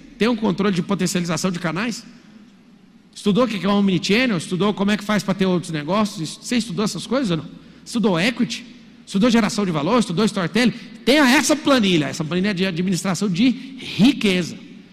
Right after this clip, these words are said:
Como que eu administro riqueza? Você é avaliado pelas pessoas que você anda. Essa é a planilha que você tinha que controlar. Como que faz pra ser amigo do fulano? Vai primeiro no evento dele. Acha uma foto,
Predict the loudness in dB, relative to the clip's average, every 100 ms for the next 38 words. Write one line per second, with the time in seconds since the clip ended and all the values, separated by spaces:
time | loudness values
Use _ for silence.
0 | -18 0 2 4 4 6 6 6 4 2
1 | 4 2 2 -4 -16 -4 0 0 2 4
2 | 4 2 2 2 4 4 4 4 0 2
3 | 2 2 0 0 0 -2 -2 0 2 -2
4 | 0 2 4 4 2 0 -2 -10 -20 -20
5 | -20 -20 -20 -20 -20 -20 _ _ _ _
6 | _ _ -6 2 4 4 2 4 4 6
7 | 6 6 4 2 0 0 0 2 2 2
8 | 0 -8 -20 -20 -20 -20 -20 -20 -14 2
9 | 4 4 0 4 6 6 4 0 0 4
10 | 4 4 4 2 4 4 4 2 0 2
11 | 0 2 4 2 2 2 4 4 4 -2
12 | -14 -18 -20 -20 -20 -20 -20 -20 -20 -20
13 | _ _ _ -20 _ _ -8 -4 0 2
14 | 2 2 2 2 0